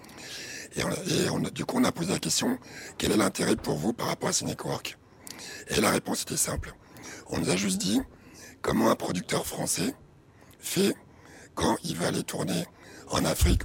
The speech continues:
en Asie ou en Amérique du Sud. Il est obligé de prendre son billet d'avion. Il est obligé d'aller, euh, en partenariat découvrir directement sur place. Et il y a le risque de, d'être sur les mauvais partenaires. Et les personnes de l'autre côté,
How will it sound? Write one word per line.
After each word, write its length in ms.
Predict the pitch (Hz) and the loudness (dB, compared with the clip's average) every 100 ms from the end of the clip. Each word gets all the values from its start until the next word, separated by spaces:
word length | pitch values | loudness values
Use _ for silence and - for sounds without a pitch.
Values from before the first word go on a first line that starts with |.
| - | 0
en 100 | - | 0
Asie 240 | 156 165 | 0 0
ou 40 | |
en 60 | 165 | -2
Amérique 260 | 151 147 147 | -2 -2 -2
du 80 | |
Sud. 260 | - - 262 - - - - - - - - - - | -2 0 0 -4 -14 -20 -20 -20 -20 -20 -20 -20 -10
Il 60 | - | -4
est 40 | |
obligé 160 | 76 - | 0 0
de 40 | |
prendre 180 | - - | 0 -2
son 160 | - 78 | -2 -4
billet 140 | 80 | -4
d'avion. 280 | - - 277 - - - - - - - - - | -2 -2 -4 -8 -20 -20 -20 -20 -20 -20 -14 -4
Il 80 | - | -2
est 20 | |
obligé 160 | - | 0
d'aller, 360 | - 175 180 - - - - - - | 0 2 2 -2 -4 -16 -18 -10 -2
euh, 180 | - - | 0 0
en 100 | - | -2
partenariat 640 | - - - 165 147 165 - | -2 -2 -2 -2 0 2 0
découvrir 580 | 156 - 143 170 170 - - - - - | -2 -6 -4 -2 0 -2 -8 -16 -16 -4
directement 420 | - - - 76 | -2 -2 -2 -2
sur 160 | - - | -2 -2
place. 380 | - - - - - - - - - - | 0 2 2 -2 -20 -20 -18 -16 -14 -2
Et 60 | - | 4
il 60 | |
y 60 | 233 | 4
a 60 | |
le 100 | 196 | 4
risque 280 | 180 - - | 4 2 2
de, 140 | 160 - | -2 -2
d'être 200 | 151 - | -2 -2
sur 140 | - | -2
les 60 | - | -2
mauvais 200 | - - | -2 -2
partenaires. 560 | 147 - 170 - - - - - - - - | -4 -4 -4 -4 -6 -12 -18 -14 -12 -12 -8
Et 120 | - - | -2 0
les 120 | - | 0
personnes 400 | - 208 - 113 | 2 2 2 2
de 60 | |
l'autre 140 | - - | 2 -2
côté, 320 | 110 - 98 | -6 -4 -4